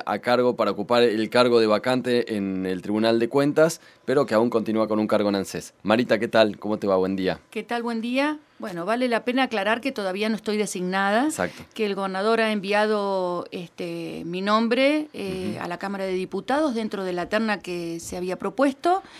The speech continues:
Speaker 2: y que hay que ser muy respetuosa de los tiempos de la Cámara de Diputados, así que seré citada a la brevedad, supongo yo, pero tampoco manejo los tiempos,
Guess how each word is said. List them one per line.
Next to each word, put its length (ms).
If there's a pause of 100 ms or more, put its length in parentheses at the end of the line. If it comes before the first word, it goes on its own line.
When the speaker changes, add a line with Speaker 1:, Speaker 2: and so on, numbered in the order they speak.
(400)
Speaker 2:
y 360
que 140
hay 40
que 100
ser 160
muy 160
respetuosa 480
de 60
los 140
tiempos 280
de 80
la 80
Cámara 280
de 80
Diputados, 640
así 240
que 480
seré 260
citada 920 (380)
a 60
la 120
brevedad, 460
supongo 420
yo, 280
pero 140
tampoco 360
manejo 340
los 100
tiempos, 460